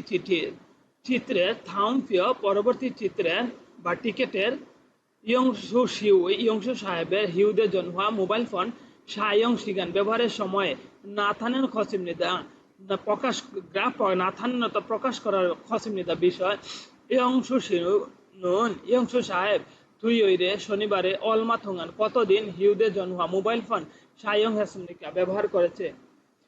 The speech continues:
আমরা দেখব ইয়ংশু সাহেব মোবাইল সু-, এই শনিবারে, যেটা এখানে থুইল বলা হয়েছে, শনিবারে কত ঘন্টা মোবাইলে কথা বলেছে। এখানে দেখতে পাচ্ছেন থুইল অর্থ হচ্ছে শনিবার,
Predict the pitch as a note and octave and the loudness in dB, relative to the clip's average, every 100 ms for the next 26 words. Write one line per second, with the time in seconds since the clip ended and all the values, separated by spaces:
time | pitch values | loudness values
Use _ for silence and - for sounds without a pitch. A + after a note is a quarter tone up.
0 | _ _ - A3 B3 G3+ E3+ E3+ G3+ C#4 | _ _ -2 2 2 2 0 0 0 0
1 | - - - _ _ _ _ _ A#3 A#3+ | -6 -12 -12 _ _ _ _ _ 2 4
2 | A#3 B3+ C4+ G3+ G3+ A#3 A#3 F#3+ F#3+ G3 | 4 2 0 -2 0 0 0 0 2 0
3 | F3 F3+ A3+ E3+ E3 D#3+ D#3+ D#3 D#3 D3 | -2 -4 -6 -6 -4 -2 0 0 -2 -4
4 | C#3 - - _ - G#3+ A3+ C4 B3 G3 | -10 -14 -20 _ -2 0 2 2 2 0
5 | C#4 - - - G#3 G3+ G3 F#3+ G3 F#3+ | -2 -8 -20 -6 -4 0 -2 -2 -6 -2
6 | A3+ B3 A3 F3+ F3 F3+ G3+ G3 C4+ C#4+ | 0 4 2 2 0 0 -2 0 -2 -2
7 | - _ - G3+ G3 F#3+ E3 G#3 A#3+ A#3+ | -14 _ -6 -2 0 0 0 0 0 0
8 | B3+ F#3+ G#3 G3 A3+ G3+ F3+ F3+ F3+ F3 | 0 0 -2 0 0 0 2 4 4 2
9 | F#3+ G#3 A3+ A3+ B3 - F#3+ G#3 F#3 G3+ | -2 0 0 0 -2 -4 -2 -2 0 0
10 | - B3 A#3+ B3 A#3+ - A3+ C4 C4 A3+ | 0 0 0 0 -2 0 2 4 2 0
11 | F#3+ F3+ E3+ A3 G3 G3+ A3+ A3+ | -6 -8 -10 -12 -14 -14 -4 -2